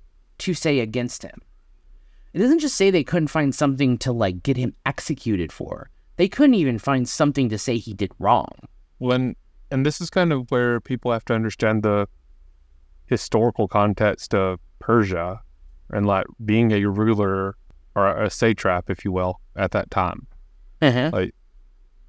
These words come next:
Speaker 2: it could be a very precarious position, like, even to be an emperor of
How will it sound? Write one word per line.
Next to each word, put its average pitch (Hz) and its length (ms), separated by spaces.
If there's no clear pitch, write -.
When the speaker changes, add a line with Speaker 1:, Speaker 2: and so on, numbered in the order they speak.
Speaker 2:
it 139 60
could 190 120
be 208 120
a 156 80
very 127 300
precarious 117 540
position, 110 520
like, 101 180
even 123 240
to 113 60
be 110 140
an 98 220
emperor 98 480
of 98 460